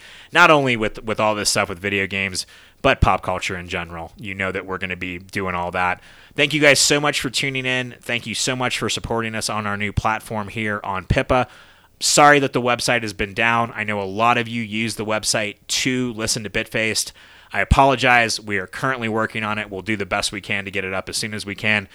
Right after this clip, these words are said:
Just having some growing pains and some things going on here. I also want to get a shout out to my man, Ryan Bo Jackson,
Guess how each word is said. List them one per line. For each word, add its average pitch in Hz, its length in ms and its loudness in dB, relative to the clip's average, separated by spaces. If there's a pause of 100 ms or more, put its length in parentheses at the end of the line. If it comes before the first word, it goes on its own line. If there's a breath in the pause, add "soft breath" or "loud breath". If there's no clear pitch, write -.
(280 loud breath)
Just - 220 2
having 135 240 8
some 113 160 -4
growing 101 340 2
pains 98 380 -2
and 92 160 -10
some 95 140 -8
things 95 420 -8 (340 soft breath)
going 101 320 0
on 95 300 -6
here. 120 420 0 (320 loud breath)
I 123 120 6
also 147 200 8
want 147 140 2
to 139 60 -2
get 135 100 2
a 113 60 0
shout 139 320 6
out 139 240 4
to - 120 -2
my 113 180 0
man, 123 680 -2
Ryan 127 720 0
Bo 117 440 2
Jackson, 104 640 2